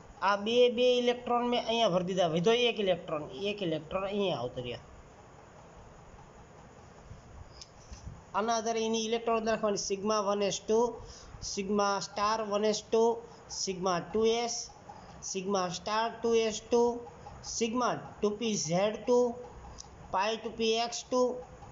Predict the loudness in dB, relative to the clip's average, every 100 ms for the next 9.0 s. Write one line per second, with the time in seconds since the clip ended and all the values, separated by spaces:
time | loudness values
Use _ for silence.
0 | -6 -2 0 0 -2 0 2 2 2 0
1 | 0 0 2 0 -8 -16 -16 -16 -16 -16
2 | -16 -18 -18 -20 -18 -6 0 0 -2 -8
3 | -4 0 0 -2 -4 -2 -2 -2 -8 -18
4 | -20 -18 -18 -20 -20 -20 -20 -20 -20 -20
5 | -20 -20 -20 -8 -4 0 2 2 0 -2
6 | -6 -8 -10 -6 0 0 0 -8 -12 -12
7 | -16 -20 -20 -20 -20 -20 -20 -20 -20 -20
8 | -20 -20 -20 -18 -20 -20 -20 -20 -14 -8